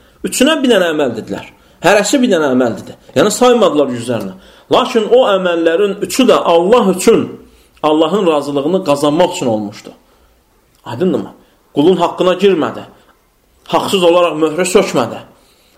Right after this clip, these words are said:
Valideynlərin haqqına girmədi. Hamısı nə üçün idi? Allah üçün. Biri əlində qədəh səhərəcən gözlədi. Biri ən çox insanları içərisindən sevdiyinə yaxın durmadı. Onun üzərindən yüz iyirmi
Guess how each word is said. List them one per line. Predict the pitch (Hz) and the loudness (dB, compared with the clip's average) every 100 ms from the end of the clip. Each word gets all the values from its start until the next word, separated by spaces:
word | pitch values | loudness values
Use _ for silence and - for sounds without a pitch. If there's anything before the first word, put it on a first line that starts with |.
| _ _ | _ _
Valideynlərin | 135 170 160 170 170 185 | 2 2 2 -2 0 -4
haqqına | 190 180 - 180 | -4 -8 -4 0
girmədi. | 185 196 185 139 101 90 - _ _ | 2 2 0 -2 -4 -10 -16 _ _
Hamısı | - 247 247 - | 0 2 2 0
nə | 240 302 262 | 2 2 0
üçün | - 151 | -2 -2
idi? | 127 139 233 294 - _ - | 0 0 -2 -6 -14 _ -6
Allah | 143 143 196 - | -2 2 2 0
üçün. | - 101 - - _ - | -8 -8 -10 -20 _ -2
Biri | 151 | 2
əlində | 190 165 156 160 - | 2 2 0 0 0
qədəh | 147 190 185 | 0 0 -2
səhərəcən | - 160 160 185 185 156 | -6 -4 0 0 -2 2
gözlədi. | 147 135 135 131 185 - - - _ | 0 2 0 0 -2 -4 -18 -20 _
Biri | 180 233 214 | 2 2 2
ən | 247 226 | 0 0
çox | 190 180 190 | 0 -2 0
insanları | 175 185 170 175 208 | 0 0 2 2 0
içərisindən | - 170 147 156 147 147 143 | 0 -2 -2 0 2 2 2
sevdiyinə | 165 147 170 190 175 | 0 2 0 2 0
yaxın | 151 170 170 | -2 -4 2
durmadı. | 220 175 147 147 214 233 - - _ - | 2 2 0 0 -4 -6 -16 -20 _ 2
Onun | 202 285 285 | 2 4 0
üzərindən | 208 196 202 285 240 | 2 2 2 0 0
yüz | 226 196 | -2 0
iyirmi | 233 262 | 0 2